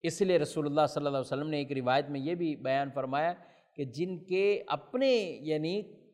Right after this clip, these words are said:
قرابت داروں میں حق دار ہوں اور وہ چھوڑ کر صدقہ کہیں اور دیتا، اس کا صدقہ بھی قبول نہیں۔ تو اس لیے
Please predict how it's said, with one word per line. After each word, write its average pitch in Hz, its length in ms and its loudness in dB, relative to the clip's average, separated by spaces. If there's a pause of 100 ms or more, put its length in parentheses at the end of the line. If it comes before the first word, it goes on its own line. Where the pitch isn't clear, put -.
(120)
قرابت 220 560 6
داروں 226 280 6
میں 202 200 2
حق 170 260 2
دار 151 200 6
ہوں 160 120 2
اور 190 100 4
وہ 170 160 0
چھوڑ 254 540 8
کر 247 160 2
صدقہ 202 460 2
کہیں 196 160 0
اور 185 180 2
دیتا، 180 280 -2
اس 185 160 -2
کا 180 120 2
صدقہ 151 480 -2
بھی 165 120 -2
قبول 135 600 -2
نہیں۔ 117 280 -8 (320)
تو 151 60 -4
اس 147 160 -4
لیے 175 140 -2